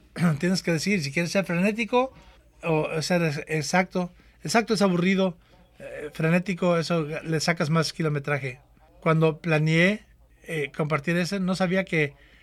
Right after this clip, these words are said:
el presidente nos iba a sacar del, del acuerdo de París. No estaba buscando un amén ni un abu-, apucheo.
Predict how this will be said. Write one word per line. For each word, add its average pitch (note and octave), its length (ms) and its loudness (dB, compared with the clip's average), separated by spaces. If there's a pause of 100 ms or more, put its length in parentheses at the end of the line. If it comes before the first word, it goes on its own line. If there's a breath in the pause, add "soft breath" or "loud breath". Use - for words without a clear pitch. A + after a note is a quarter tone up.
(240 soft breath)
el D3+ 140 -6
presidente E3+ 440 0
nos E3 140 -2
iba F3 120 0
a - 20 2
sacar E3 280 0
del, D3 360 0
del D3+ 180 0
acuerdo D#3+ 480 2
de C#3+ 120 2
París. D3+ 500 0 (420 loud breath)
No E3+ 60 -2
estaba F3+ 200 4
buscando F3+ 380 2
un F3+ 80 4
amén F3+ 420 4
ni E3 180 2
un E3+ 280 2 (100)
abu-, D3+ 560 -4
apucheo. D3 640 -4